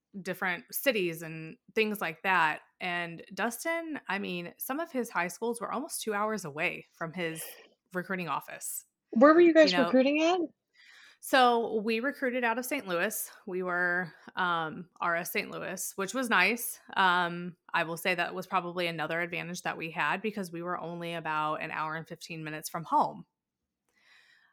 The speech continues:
Speaker 1: Um, but with me working full time and obviously him on recruiting duty, working pretty much seven days a week, like, we didn't really go home as often as people probably th-,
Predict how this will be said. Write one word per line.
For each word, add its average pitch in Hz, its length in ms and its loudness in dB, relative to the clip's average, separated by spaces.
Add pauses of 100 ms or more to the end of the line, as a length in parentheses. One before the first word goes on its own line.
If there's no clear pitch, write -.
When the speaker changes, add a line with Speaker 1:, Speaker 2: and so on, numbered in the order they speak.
(140)
Speaker 1:
Um, 170 540 2
but 269 340 10
with 247 240 2
me 220 140 0
working 190 360 -2
full 160 200 -4
time 160 380 0
and - 100 -8
obviously 156 540 -4
him 151 320 -6
on 151 180 -8
recruiting 165 420 -4
duty, 151 300 -10
working 151 400 -10
pretty 156 180 -14
much 147 240 -12
seven 151 260 -10
days 147 200 -14
a 160 60 -18
week, 214 400 -4 (180)
like, 180 220 -2
we 208 480 -6 (320)
didn't 330 320 -4
really 202 280 0
go 170 200 0
home 175 480 -2
as 170 220 -4
often 160 560 -4
as 156 400 -6
people 156 680 -6 (100)
probably 160 420 -8
th-, 147 80 -20